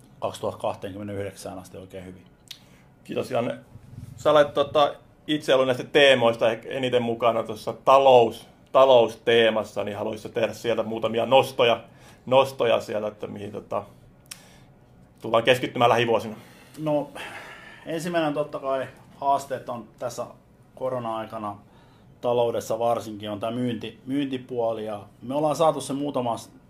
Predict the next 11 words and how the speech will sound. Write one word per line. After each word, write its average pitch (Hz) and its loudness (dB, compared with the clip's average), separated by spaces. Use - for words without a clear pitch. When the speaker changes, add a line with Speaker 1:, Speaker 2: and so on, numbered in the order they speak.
Speaker 1:
nyt 123 -14
tässä 120 -8
muutama 120 -6
lähivuosia 113 -4
aikaa 107 -6
oikein, 104 -12
oikein, 123 -8
niin 113 -10
kuin 113 -12
sanotaan, 120 -6
hyvälle, 135 2